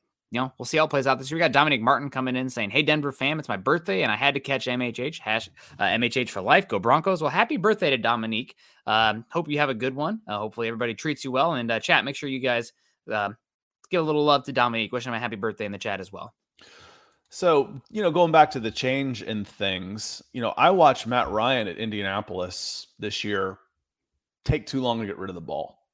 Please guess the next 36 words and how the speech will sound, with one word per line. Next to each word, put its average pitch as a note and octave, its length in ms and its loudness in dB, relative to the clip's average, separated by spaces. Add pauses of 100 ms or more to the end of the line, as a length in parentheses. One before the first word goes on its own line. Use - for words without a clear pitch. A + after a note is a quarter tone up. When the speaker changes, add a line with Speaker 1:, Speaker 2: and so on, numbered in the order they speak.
(420)
Speaker 1:
Mm-hmm. G2 100 -10
Speaker 2:
You G#2+ 80 -8
know, G2+ 100 -4
going A#2 340 0
through A2+ 200 -4
his A2 120 -2
progressions G#2+ 600 0
and F#2 100 -10
stuff. - 360 -6
Change C#3 340 -2
is A2+ 100 -6
hard. G2+ 200 0
No C3 180 6
one's G3 220 2
ever D3 240 4
accused C#3 420 0
Matt B2 240 2
Ryan A2+ 400 2
of F#2 120 -8
being A2 320 -4
uber B2+ 340 2
athletic G2+ 800 -2 (380)
and A2 360 -2
Speaker 1:
No. F#2 40 -10 (120)
Speaker 2:
having B2+ 300 0
to C3 100 -4
rely B2 240 4
on A2+ 60 -2
anything A#2 320 -4 (100)
other C3 220 2
than G#2 200 -2
being G2 400 -6 (1080)
smart C3 360 4
and A2 100 -2
accurate. F#2+ 400 -4 (440)
Speaker 1:
No. E2+ 160 -10